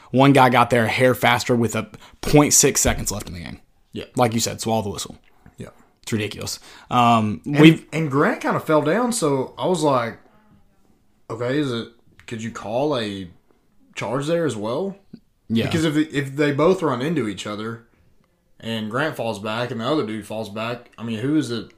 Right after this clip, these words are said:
Speaker 1: Right. I guess, I guess it's more of a, just a who had possession or who was able to get the ball. But, I mean, you, you look at a very similar play, except Jordan Bowden had full possession, or Jordan Bowden, Jordan Bone,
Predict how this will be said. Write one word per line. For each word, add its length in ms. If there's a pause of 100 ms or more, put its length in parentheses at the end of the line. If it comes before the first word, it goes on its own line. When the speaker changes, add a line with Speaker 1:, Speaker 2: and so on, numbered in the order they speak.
(320)
Speaker 1:
Right. 320 (320)
I 100
guess, 200
I 80
guess 180
it's 140
more 160
of 40
a, 40
just 240
a 80
who 140
had 140
possession 360
or 200
who 220
was 80
able 180
to 60
get 120
the 60
ball. 320 (340)
But, 80
I 40
mean, 100
you, 200
you 140
look 160
at 180
a 80
very 220
similar 480
play, 340
except 280
Jordan 260
Bowden 240
had 240
full 160
possession, 680
or 120
Jordan 260
Bowden, 200
Jordan 240
Bone, 380